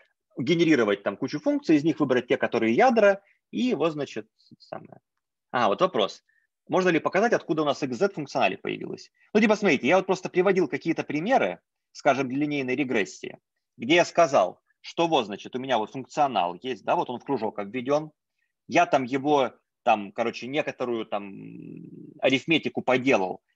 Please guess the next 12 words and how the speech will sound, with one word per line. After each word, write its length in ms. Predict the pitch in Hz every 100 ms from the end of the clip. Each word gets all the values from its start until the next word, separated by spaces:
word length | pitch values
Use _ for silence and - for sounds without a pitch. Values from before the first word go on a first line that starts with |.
| -
показал, 420 | 135 151 143 143
что 180 | - 143
решение 540 | 151 143 180 147 110 107
этой 160 | 117
задачи 560 | 113 131 107 - 92 92 _ _ -
точно 360 | 170 165 139
вот 140 | 123 120
в 20 |
таком 340 | 139 165 147
виде 240 | 110 98 104
можно 300 | 113 117 127
выразить, 520 | 135 143 123 135 _